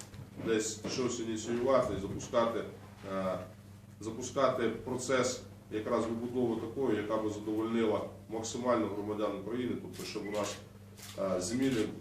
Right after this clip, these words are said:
е, були максимально продуктивними. Е, крім того, що ця робоча група буде співпрацювати з обласними управліннями,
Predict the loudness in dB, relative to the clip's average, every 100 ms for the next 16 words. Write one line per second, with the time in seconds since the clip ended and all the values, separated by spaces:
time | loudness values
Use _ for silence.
0 | -8 -4 -2 -2 -2 0 0 0 -4 -2
1 | 0 0 -2 -6 -6 -4 -2 -2 -4 -8
2 | -14 -18 -18 -12 -8 -6 -6 -10 -16 -16
3 | -16 -16 -16 -4 4 4 6 4 4 4
4 | 2 2 2 2 -6 -4 -2 0 2 0
5 | 0 2 2 0 -2 -4 -4 -4 -4 -4
6 | 2 2 2 -2 -4 -4 -4 -2 0 -2
7 | -2 0 0 0 -2